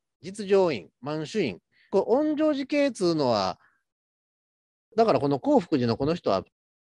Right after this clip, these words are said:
発宗宗だから実はあんまり関係ないんですけども、御城寺系、満州院、実上院、正五院、実相院、上住院、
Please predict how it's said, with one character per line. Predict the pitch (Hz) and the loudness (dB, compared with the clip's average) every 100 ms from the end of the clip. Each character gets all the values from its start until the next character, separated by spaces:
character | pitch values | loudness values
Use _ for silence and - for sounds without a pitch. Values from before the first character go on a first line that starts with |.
| _ | _
発 | 147 131 | -2 0
宗 | 151 107 | 0 2
宗 | 95 | 0
だ | |
か | 98 | 0
ら | 87 | -2
実 | 87 - 101 | -4 0 0
は | |
あ | |
ん | 98 | 0
ま | 104 | -2
り | - | -2
関 | 101 95 | -4 -2
係 | 92 | -4
な | 87 | -4
い | |
ん | 82 | -8
で | |
す | - | -12
け | 82 | -6
ど | |
も、 | 131 160 - - - | -2 -2 -4 -12 0
御 | 190 247 | 2 4
城 | 240 | 4
寺 | 226 | 2
系、 | 220 170 | 2 2
満 | 151 175 170 | 4 2 2
州 | 247 | 2
院、 | 151 110 | 2 0
実 | 175 196 | -6 -2
上 | 202 202 | 4 4
院、 | 123 104 | 4 -2
正 | 147 135 | -2 0
五 | 151 196 | 2 2
院、 | 120 104 | 0 -6
実 | - 131 - | -12 -16 0
相 | 196 170 | 2 4
院、 | 101 78 | 0 -2
上 | 135 156 160 143 | 2 4 4 4
住 | 143 | 2
院、 | 95 | 0